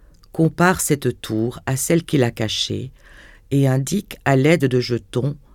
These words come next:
combien de cubes sont bien placés. Quand B et C ont trouvé, on compte le nombre de tours qu'ils ont dû fabriquer et on échange les rôles. Le but est de trouver la tour cachée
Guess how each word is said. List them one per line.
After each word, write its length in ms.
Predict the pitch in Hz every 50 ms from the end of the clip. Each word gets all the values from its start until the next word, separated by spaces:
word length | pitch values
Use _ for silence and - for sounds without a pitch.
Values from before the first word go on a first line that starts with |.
| - - - _ -
combien 380 | 165 170 175 160 - 196 185
de 120 | 151 139 139
cubes 480 | 139 - - - 165 170 80 - - -
sont 260 | - - - - 147 143
bien 240 | 127 120 156 165
placés. 540 | 165 - 123 120 110 - - - - - - - _ _ - - _ _ - _ - - - - - - - - - - - _ _ - - - - - - - - - - - - - - - - - - -
Quand 200 | - 185 180 175
B 280 | 170 202 208 190 - -
et 120 | 131 139
C 320 | 135 - - - 190 170 - -
ont 100 | 131 120
trouvé, 600 | - - - 127 120 110 107 101 104 131 - - - _ _ _ _ - - - - - - _ _
on 100 | 175 180
compte 380 | 170 - - 202 220 226 - 170
le 140 | 160 143 147
nombre 340 | 151 165 180 156 135 143
de 120 | 131 131 127
tours 380 | 127 - - 175 185 156 -
qu'ils 260 | - - 135 139 127 131
ont 60 | 131
dû 140 | 117 127 123
fabriquer 680 | - 170 170 147 - 123 117 - - - 117 120 120 - - - - - - _
et 100 | - 151
on 140 | 147 151 151
échange 340 | 147 139 - - 170 165 143
les 140 | 139 120 113
rôles. 460 | - - 92 87 87 82 82 85 87 - - - _ _ - - _ - - - - - - - - - - - - - _ - - _ _ -
Le 140 | 120 120 117
but 380 | 120 139 190 196 170 - - -
est 80 | 143
de 100 | 139 135
trouver 380 | 123 - - - 160 147 - -
la 140 | 131 117 -
tour 320 | - - 127 - - -
cachée 560 | - 139 135 - - - - 104 104 123 135